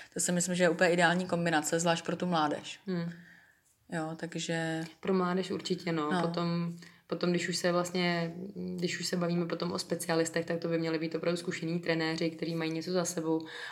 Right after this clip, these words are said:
Speaker 2: a já si myslím, že je potom jako důležitý i hledat trenéra, eh, který má zkušenosti z toho opravdu jako vrcholovýho sportu, nejenom prostě na mistrovství republiky, ale který má zkušenosti z mistrovství Evropy, z mistrovství světa, protože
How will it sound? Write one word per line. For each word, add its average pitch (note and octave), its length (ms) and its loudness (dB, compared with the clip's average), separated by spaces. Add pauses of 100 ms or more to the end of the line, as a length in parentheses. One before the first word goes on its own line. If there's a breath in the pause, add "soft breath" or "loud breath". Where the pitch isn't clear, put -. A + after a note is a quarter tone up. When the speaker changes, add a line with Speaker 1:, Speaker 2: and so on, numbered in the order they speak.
(160 loud breath)
Speaker 2:
a E3 460 4 (1300 loud breath)
já E3+ 60 2
si F3+ 100 0
myslím, F3+ 200 4
že F3 100 4
je E3+ 40 6
potom E3+ 280 2
jako E3+ 180 2
důležitý E3+ 520 2
i F3 100 0
hledat E3+ 320 0
trenéra, E3+ 800 2
eh, D#3+ 640 -2
který E3+ 560 2
má D#3+ 600 0 (260)
zkušenosti - 600 -2
z - 100 -6
toho E3 260 2
opravdu E3 260 4
jako D#3+ 200 2
vrcholovýho E3+ 800 -2
sportu, E3 540 -4
nejenom E3+ 300 -2
prostě E3+ 240 -6
na F3 60 -2
mistrovství E3+ 440 -4
republiky, F#3 640 0 (460 loud breath)
ale E3+ 200 4
který E3 260 0
má D#3+ 220 2
zkušenosti D#3+ 540 -6
z E3 40 -4
mistrovství E3 460 -4
Evropy, E3 320 -2
z D#3+ 60 -6
mistrovství E3 440 -6
světa, D#3+ 340 -4
protože D#3+ 720 -4